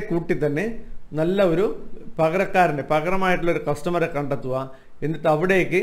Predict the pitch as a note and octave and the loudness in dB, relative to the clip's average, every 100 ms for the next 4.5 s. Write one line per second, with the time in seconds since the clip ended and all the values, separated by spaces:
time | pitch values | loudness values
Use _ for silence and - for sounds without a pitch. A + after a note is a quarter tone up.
0 | - F3+ G#3 F3 E3 E3 D3+ D3+ D#3 D#3+ | -2 -2 0 2 0 2 0 2 0 0
1 | D3 C#3+ D3+ C#3 A#2 B2 D3 F3+ F3+ G3+ | -4 -2 -2 -4 -6 -4 0 0 -2 -2
2 | A#3 A3+ D3 G3 - E3+ F3+ F#3+ F#3 E3+ | -2 -4 -2 -2 0 2 2 2 2 0
3 | D#3+ E3+ E3 D3+ E3 D#3 C#3+ D3 D3+ D3+ | -2 -2 0 0 0 -2 -4 -4 -4 -4
4 | C3+ C#3+ C#3+ C3+ | -6 -6 -6 -2